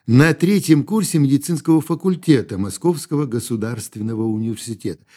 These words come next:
Вся женская часть, э, с-, составляющая в те времена подавляющее большинство этого курса, со слов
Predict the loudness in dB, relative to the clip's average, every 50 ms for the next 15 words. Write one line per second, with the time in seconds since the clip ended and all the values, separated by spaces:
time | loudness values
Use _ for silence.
0 | _ _ -10 -4 0 0 0 2 2 0 0 0 0 0 0 0 0 -2 -4 -4
1 | -4 -4 -4 -4 -4 -4 -4 -4 -4 -6 -8 -10 -16 _ _ _ _ _ _ _
2 | _ _ _ -14 -14 -12 -12 -14 -16 -18 _ _ _ _ _ _ _ _ -10 -10
3 | -10 -8 -8 -8 -8 -6 -2 -2 0 0 0 0 -2 -4 -6 -6 -6 -6 -8 -8
4 | -12 _ _ _ -4 -2 0 0 2 0 0 -2 -4 -6 -6 -4 -4 -2 -2 -2
5 | -4 -6 -8 -10 -10 -10 -10 -10 -8 -8 -8 -8 -4 -4 -4 -2 -2 -6 -8 -6
6 | -2 -2 -2 -2 -2 -8 -12 -12 _ _ -6 -2 -2 -2 0 4 6 6 6 4